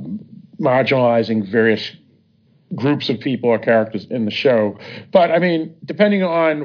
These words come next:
what this television show was going for, you would figure that, okay, they're obviously focusing on the people behind the scenes who are controlling Westworld, plus a few of the, the robots themselves, specifically Dolores, Ma-,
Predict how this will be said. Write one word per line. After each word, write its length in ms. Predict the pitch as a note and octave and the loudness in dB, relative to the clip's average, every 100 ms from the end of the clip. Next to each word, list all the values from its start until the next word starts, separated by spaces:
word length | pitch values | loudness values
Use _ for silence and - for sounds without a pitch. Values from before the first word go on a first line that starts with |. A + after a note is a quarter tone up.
| - | -10
what 460 | C#3+ D#3 D#3+ - | -2 0 0 -4
this 300 | D3 B2+ - - _ | -10 -10 -12 -14 _
television 440 | F3 D#3+ D3 C#3+ - | -2 0 0 -4 -6
show 240 | - F3+ | 0 0
was 180 | A#2+ G#2 | 0 -4
going 500 | G2+ D#3 D3 B2 A2+ | 0 2 2 -2 -6
for, 340 | A#2+ A2+ G#2+ | -4 0 0
you 180 | A2 C3+ | -2 -4
would 120 | B2 | -4
figure 280 | A2 D#3 B2+ | -2 0 0
that, 220 | A#2+ A#2+ A#2+ | 2 4 2
okay, 180 | C#3 | 0
they're 300 | A#2 A#2 A2 | 0 2 2
obviously 260 | A#2+ A2+ A#2+ | 0 -2 -2
focusing 480 | A#2+ A2+ G2+ A2+ G#2+ | 0 0 -2 -2 2
on 420 | G#2+ G#2+ G2+ G2 - - - - - | 2 4 2 -2 -12 -20 -20 -20 -14
the 100 | - | -6
people 260 | A2 B2+ A2+ | -2 0 2
behind 420 | G#2 A2+ D3+ C3+ | 2 2 2 2
the 40 | A2+ | 0
scenes 340 | C3 A#2 A2+ | -2 -2 -2
who 60 | G#2+ | -4
are 40 | |
controlling 460 | G#2 G2 C#3 B2+ A2+ | -6 0 2 2 2
Westworld, 440 | A2+ G#2+ A2+ G#2 | 0 0 -2 -2
plus 220 | - A2 | -2 -2
a 60 | - | -2
few 180 | - A2+ | -4 -4
of 80 | G#2+ | -4
the, 120 | F2+ - - - - _ - | -6 -12 -20 -18 -20 _ -2
the 260 | A#2 G#2 | 2 4
robots 500 | G#2 A#2 A2+ A2 G#2 | 2 2 4 2 0
themselves, 380 | - F#2+ B2+ G2 | -4 0 0 0
specifically 580 | - - A2+ G#2+ G#2+ G#2+ | -4 -4 -2 -2 0 0
Dolores, 640 | G2 G2+ G#2 G#2+ G2+ G2 - - | 0 0 2 4 2 -2 -6 -4
Ma-, 200 | G#2+ | 0